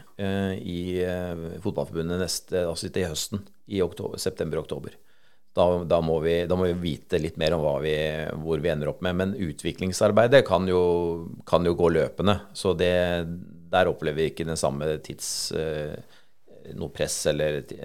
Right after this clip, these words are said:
tidsrammer, men, men for å melde på lag som skal delta i nasjonale serier på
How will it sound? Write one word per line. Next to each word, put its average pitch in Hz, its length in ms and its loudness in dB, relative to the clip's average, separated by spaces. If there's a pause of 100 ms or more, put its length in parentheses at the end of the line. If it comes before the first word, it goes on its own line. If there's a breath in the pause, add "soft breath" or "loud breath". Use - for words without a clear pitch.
(140)
tidsrammer, 82 560 0
men, 87 160 0 (400 soft breath)
men 87 160 -4
for 95 160 4
å 95 80 4
melde 73 320 0
på 90 80 -2
lag 87 400 4 (160)
som 92 160 -8
skal 92 160 -2
delta 80 400 0
i 87 80 -2
nasjonale 82 560 -2
serier 113 480 4
på 98 140 4